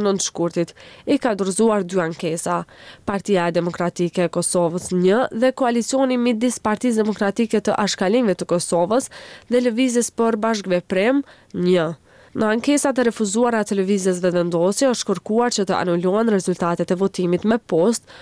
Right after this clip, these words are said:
për Lidhjen Demokratike të Kosovës, L D K dhe kandidatët e saj, dhe që të bëhet rinumrimi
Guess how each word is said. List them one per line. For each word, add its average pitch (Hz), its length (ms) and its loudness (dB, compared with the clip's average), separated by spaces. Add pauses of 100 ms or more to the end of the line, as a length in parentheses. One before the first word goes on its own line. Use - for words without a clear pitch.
(140)
për 311 160 2
Lidhjen 254 320 2
Demokratike 180 560 -2
të - 140 -8
Kosovës, 185 580 0 (320)
L 202 160 2
D 233 160 2
K 202 240 0
dhe 240 160 0
kandidatët 175 640 -2
e 165 80 -2
saj, 175 380 -2 (420)
dhe 285 220 0
që 254 100 -4
të 226 160 0
bëhet 233 300 2
rinumrimi 185 500 2